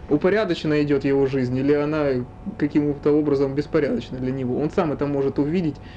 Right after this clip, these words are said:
и почувствовать, и решить, как ему лучше поступить. Поэтому слушать вот только Судзуки или только вот того, это будет всегда неправильно.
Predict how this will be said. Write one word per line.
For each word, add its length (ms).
и 60
почувствовать, 720
и 260
решить, 340
как 220
ему 140
лучше 260
поступить. 480
Поэтому 340
слушать 400
вот 160
только 260
Судзуки 500
или 120
только 300
вот 160
того, 220
это 120
будет 220
всегда 240
неправильно. 460